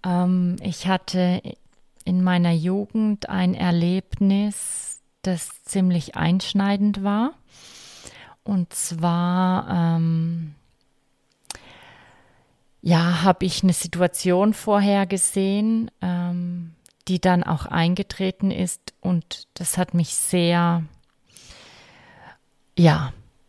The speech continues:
sehr getroffen, durcheinander gebracht,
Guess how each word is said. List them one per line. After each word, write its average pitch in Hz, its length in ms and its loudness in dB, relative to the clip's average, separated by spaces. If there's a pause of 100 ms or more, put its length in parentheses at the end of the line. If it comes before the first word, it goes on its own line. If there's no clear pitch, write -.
(720)
sehr 185 500 4
getroffen, 185 880 2
durcheinander 196 760 4
gebracht, 226 560 -4